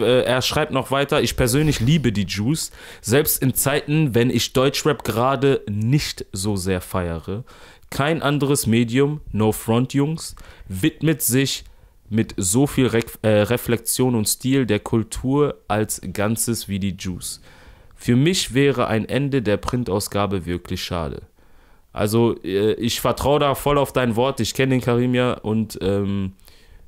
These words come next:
würde da auf jeden Fall seine Worte einfach unterschreiben, weil ich glaub, sein Urteil wird da schon richtig sein in dem Bereich. Er ist ja auch gelernter Journalist, diese Miese, ne? Aber, äh, ja, ist dann scheinbar doch ein, eine sehr wichtige Sache.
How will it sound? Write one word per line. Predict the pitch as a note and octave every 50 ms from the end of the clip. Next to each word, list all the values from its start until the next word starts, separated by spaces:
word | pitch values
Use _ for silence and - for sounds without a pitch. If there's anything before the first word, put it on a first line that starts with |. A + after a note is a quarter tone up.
| - -
würde | F#2+ A2+ A#2 A#2 A2+ A2 A2 G#2+
da | - - G#2+ G#2+ G#2
auf | G#2 A2 -
jeden | - A#2+ A#2 A2
Fall | G#2 - - G#2+ G#2 G2
seine | F#2 G2+ G2 G2 G2 E2+
Worte | F#2 F#2+ G2+ - -
einfach | D#2+ F#2 F2+ F#2 F2
unterschreiben, | F2 E2 - F2 E2+ - - - F2 F#2 F#2+ F#2 G2 A2 A#2 - - - - - - - - -
weil | - F2+
ich | F2 -
glaub, | - G2+ G2 G2
sein | - F#2+ F#2 E2
Urteil | - E2 F#2+ - - F2 E2+
wird | F2 F#2 -
da | - F2
schon | E2 - - E2+ E2
richtig | F2 F#2+ G2 - - - -
sein | - - D#2+ E2 E2+ F2+ -
in | - F2 F2
dem | - D#2 D#2
Bereich. | - D#2+ - - D2 D#2+ - - - -
Er | -
ist | D#2+ - - -
ja | -
auch | D2+ - -
gelernter | - D2 D2+ D#2 - - D2+
Journalist, | - - C2 - C2+ C#2+ D2 C#2+ - - -
diese | E2+ - - -
Miese, | - - - - - C2+
ne? | - - - - - - - - - - - -
Aber, | - - D#2+ D#2+ F2+ F2 D#2+ D2+
äh, | - F2 F2 E2 E2+ E2 D2 - - -
ja, | - F2 E2+ E2
ist | F2+ - - G#2 - -
dann | G#2 G2+ F#2+
scheinbar | - - G2+ F#2+ F#2+ F#2+
doch | F2 G#2 G2 - - - - - - -
ein, | - - F#2+ F#2+ F#2+ F#2 - -
eine | - E2+ F#2 F2+ F#2 F#2 F2+ E2+
sehr | - G2+ G2+ F#2+ G2
wichtige | G2+ - - G#2+ F2+ F#2+
Sache. | E2+ F#2 G#2 G2+ - A2+ G#2+